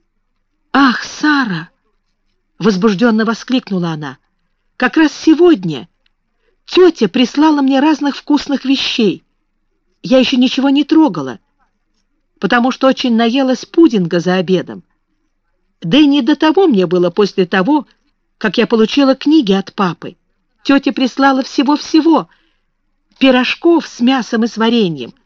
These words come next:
тортинок с ветчиной, лепёшек, апельсинов, конфет, шоколаду и бутылку слабого вина из красной смородины. Я проберусь назад в свою комнату и в одну минуту принесу сюда всё».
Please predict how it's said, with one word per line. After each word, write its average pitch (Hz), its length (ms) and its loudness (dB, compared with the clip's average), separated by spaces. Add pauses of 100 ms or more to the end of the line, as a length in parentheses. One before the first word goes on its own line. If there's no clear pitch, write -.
(500)
тортинок 294 640 2
с - 100 -16
ветчиной, 220 680 -2 (340)
лепёшек, 311 680 2
апельсинов, 247 760 -2
конфет, 285 560 0
шоколаду 269 800 0 (520)
и 269 100 4
бутылку 311 460 2
слабого 285 560 -2
вина 277 340 2
из 285 160 -4
красной 247 440 -2
смородины. 208 680 0 (1080)
Я 226 260 -6
проберусь 233 560 -2
назад 226 480 -4
в - 40 -16
свою 175 320 -6
комнату 208 680 -4 (720)
и 220 100 0
в 220 60 0
одну 240 240 -2
минуту 285 420 -2
принесу 285 500 0
сюда 208 320 -4
всё». - 360 -12